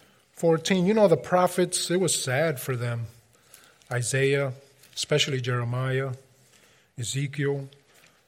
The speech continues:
Yahweh would ask them to do these weird things, strange things, so that the people would see, so that it would,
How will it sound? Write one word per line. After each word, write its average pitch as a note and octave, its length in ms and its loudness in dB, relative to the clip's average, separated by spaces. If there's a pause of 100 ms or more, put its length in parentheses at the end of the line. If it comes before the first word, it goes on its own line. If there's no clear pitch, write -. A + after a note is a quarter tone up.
(160)
Yahweh C#3 420 2
would B2 200 -2
ask C3 340 -4
them C3 140 -4
to B2 140 -10
do C3 160 -6
these A#2+ 240 -8
weird C3+ 400 -6
things, C#3+ 580 -4
strange C#3 560 -6
things, C#3 560 -6 (680)
so E3+ 180 2
that E3 160 2
the D#3 60 2
people F#3+ 340 4
would D3 220 -2
see, A#3 560 -4 (580)
so D#3 160 2
that D3+ 160 4
it E3+ 80 -2
would, E3 320 -4